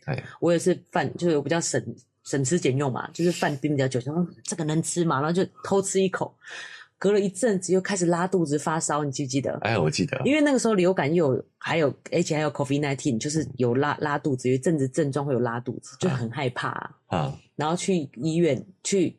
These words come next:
Speaker 2: 诊所看，他还觉得我是流感哦，还有测是不是流感。
Speaker 1: 哎。
Speaker 2: 然后不是，然后可是吃药吃了两天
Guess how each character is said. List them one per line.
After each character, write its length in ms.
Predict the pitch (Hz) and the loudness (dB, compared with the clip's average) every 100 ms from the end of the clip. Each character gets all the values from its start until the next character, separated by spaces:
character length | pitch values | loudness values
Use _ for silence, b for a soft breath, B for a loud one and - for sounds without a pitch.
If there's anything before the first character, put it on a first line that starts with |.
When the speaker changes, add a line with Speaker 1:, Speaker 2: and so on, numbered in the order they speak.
| _ | _
Speaker 2:
诊 200 | - 156 | -2 0
所 240 | 185 151 101 | 2 0 -2
看， 320 | - 165 127 135 b b b b b | -4 -4 -4 -6 b b b b b
他 100 | - | -4
还 120 | 196 | -2
觉 160 | 175 165 | 0 2
得 100 | 165 | 2
我 140 | 127 | 2
是 340 | 131 160 143 127 | 0 0 2 4
流 160 | 135 | 2
感 180 | 143 123 57 | 2 -2 -4
哦， 100 | - | -6
还 100 | - | -2
有 100 | 143 | -2
测 320 | 131 160 131 | 0 0 -2
是 140 | - 147 | -2 -4
不 60 | |
是 60 | 143 | 0
流 180 | 117 113 | 0 -2
感。 200 | - - _ | -4 -8 _
Speaker 1:
哎。 260 | - 139 135 | -6 -4 -6
Speaker 2:
然 100 | - | -6
后 80 | 139 | -4
不 80 | - | -4
是， 320 | 127 - 120 - B B B | -4 -2 -4 -6 B B B
然 120 | 143 | -4
后 60 | 165 | 0
可 60 | |
是 80 | 185 | 0
吃 200 | 185 196 | 0 0
药 160 | 202 170 | 2 2
吃 200 | - 180 | 2 0
了 20 | |
两 160 | 143 | 0
天 160 | 135 160 | 0 0